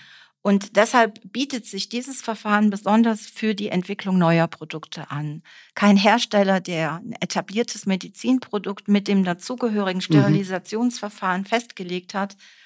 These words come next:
Speaker 1: wird so ohne weiteres auf dieses Verfahren wechseln können.
Speaker 2: Ja, verständlich.
Speaker 1: <clears throat> Okay, wie funktioniert's? Zur Erzeugung dieser X-Rays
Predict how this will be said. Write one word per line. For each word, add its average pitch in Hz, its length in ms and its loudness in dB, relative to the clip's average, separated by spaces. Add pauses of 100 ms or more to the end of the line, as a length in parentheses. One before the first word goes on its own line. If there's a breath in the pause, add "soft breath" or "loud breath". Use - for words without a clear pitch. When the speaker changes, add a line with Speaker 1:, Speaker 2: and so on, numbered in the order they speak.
(220 soft breath)
Speaker 1:
wird 240 200 4
so - 160 -2
ohne 214 300 4
weiteres 196 600 0
auf 196 200 -6
dieses 208 340 -8
Verfahren 185 720 -2
wechseln - 440 -6
können. - 320 -20 (120)
Speaker 2:
Ja, 151 260 8 (880)
verständlich. 143 640 4 (160)
Speaker 1:
<clears throat> 190 320 8
Okay, 233 280 2 (140)
wie 208 100 2
funktioniert's? 240 800 2 (420)
Zur - 180 4
Erzeugung 254 560 6
dieser 214 340 0
X-Rays 277 640 0